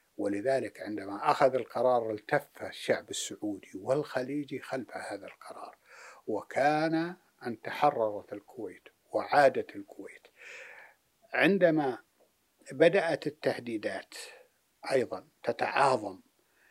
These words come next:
في قضية، حتى قبل احتلال ال-، الكويت، من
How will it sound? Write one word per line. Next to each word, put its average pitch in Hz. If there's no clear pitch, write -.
في 113
قضية، 120
حتى -
قبل 113
احتلال 95
ال-، 92
الكويت، 101
من 117